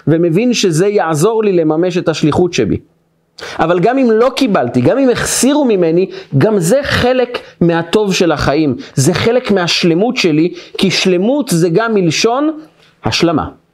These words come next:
אני משלים עם מה שיש. אני מכיר בעובדה שזהו רצונו של ריבונו של עולם, ואני מקבל את זה, ומבין שזה כנראה הדבר הכי טוב בשבילי.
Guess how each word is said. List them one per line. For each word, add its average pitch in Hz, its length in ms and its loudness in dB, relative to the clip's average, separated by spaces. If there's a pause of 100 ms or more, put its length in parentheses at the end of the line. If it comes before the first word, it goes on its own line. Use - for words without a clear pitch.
(320)
אני 127 120 2
משלים 143 400 0
עם 165 80 2
מה 139 100 0
שיש. - 560 -6 (440)
אני 135 160 2
מכיר 190 480 0
בעובדה 185 580 0 (300)
שזהו 165 680 0
רצונו 143 540 0
של 139 140 -2
ריבונו 120 420 0
של 170 140 0
עולם, 165 360 0 (260)
ואני 113 200 2
מקבל 135 560 0
את 170 100 -2
זה, 170 240 0 (400)
ומבין 131 580 0 (200)
שזה 135 360 0
כנראה 175 460 0
הדבר 127 340 0
הכי 175 260 -2
טוב 170 240 0
בשבילי. 131 460 0